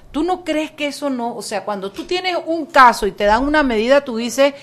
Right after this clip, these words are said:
"Hombre, entiendo, el tipo no se va a escapar", esto, pero tú tienes dos, tres casos y en todos has estado preso y en todos te dan medida, a mí, a mí me parece que, que ahí hay mucho más riesgo de que una sola persona con varios casos abiertos,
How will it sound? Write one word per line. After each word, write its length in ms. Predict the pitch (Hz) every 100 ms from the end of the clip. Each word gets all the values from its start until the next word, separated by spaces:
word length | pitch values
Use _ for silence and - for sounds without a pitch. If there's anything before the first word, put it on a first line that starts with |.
| - -
"Hombre, 340 | - 349 254 233
entiendo, 480 | 220 320 269 208
el 100 | 202
tipo 240 | - 240 254
no 140 | 254
se 120 | 247
va 100 | 233
a 40 | 233
escapar", 460 | 233 - - 330
esto, 160 | 285 254
pero 240 | 208 202
tú 120 | 226 359
tienes 360 | 370 349 240
dos, 320 | 226 285 -
tres 240 | - 214 - -
casos 440 | 294 269 196 170 - - - -
y 160 | 254
en 180 | 247 233
todos 280 | 349 349 381
has 140 | 330
estado 440 | 285 277 262 262 254
preso 380 | 240 220 - 214
y 100 | 226
en 180 | 226
todos 300 | 269 349 359
te 80 | 359
dan 240 | 240 247 262
medida, 440 | 262 254 247 247 - - -
a 120 | 214
mí, 240 | 233 254 262
a 120 | 240
mí 160 | 240 254
me 140 | 262
parece 460 | 262 208 202 226 247
que, 320 | 233 208 202
que 100 | -
ahí 180 | 202 196
hay 140 | 202 226
mucho 300 | 240 - 247
más 180 | 220
riesgo 640 | 214 226 226 214 214 240 - 208
de 220 | 196 196
que 80 | 202
una 240 | 208 226
sola 260 | 240 240 247
persona 400 | 196 196 214 226
con 160 | 196
varios 300 | 196 202 220
casos 320 | 220 208 214
abiertos, 520 | 220 185 190 185 226